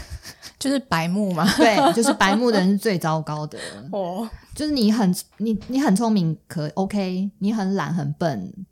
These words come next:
Speaker 2: 大家都不 care，那，那也 OK。最怕的是你白目。
Speaker 1: 就是你不能得罪人。
Speaker 2: 当然，职场上会遇到的那些事情比这本书里面提到的实在是多太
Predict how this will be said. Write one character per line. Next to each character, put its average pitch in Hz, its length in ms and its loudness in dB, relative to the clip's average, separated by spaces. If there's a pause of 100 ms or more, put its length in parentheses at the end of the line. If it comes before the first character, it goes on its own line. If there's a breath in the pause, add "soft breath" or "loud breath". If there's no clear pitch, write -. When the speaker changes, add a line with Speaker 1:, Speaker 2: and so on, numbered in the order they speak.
(220)
Speaker 2:
大 160 120 -6
家 170 80 -2
都 185 80 -2
不 160 120 -6
care， 156 340 -4
那， 156 220 -2 (120)
那 190 180 0
也 180 180 4
OK。 233 720 4 (260 loud breath)
最 302 160 2
怕 269 220 4
的 208 80 2
是 240 60 2
你 196 120 4
白 151 260 -2
目。 165 340 0 (560)
Speaker 1:
就 311 120 -6
是 311 80 0
你 226 60 0
不 160 100 -4
能 220 140 -2
得 156 180 -8
罪 170 260 -6
人。 202 380 -14 (520)
Speaker 2:
当 220 160 -6
然， 185 320 -2
职 190 120 -6
场 190 180 -2
上 185 160 -2
会 202 120 2
遇 202 140 -2
到 180 200 -2
的 156 160 -4
那 175 140 0
些 160 240 -4
事 165 200 -8
情 - 320 -10 (460)
比 - 280 -8
这 196 300 -6
本 131 220 -8
书 185 140 -8
里 170 60 -4
面 170 140 -4
提 160 140 -6
到 160 160 -6
的 151 160 -6
实 147 120 -12
在 156 120 -6
是 170 120 -4
多 160 280 -4
太 160 420 2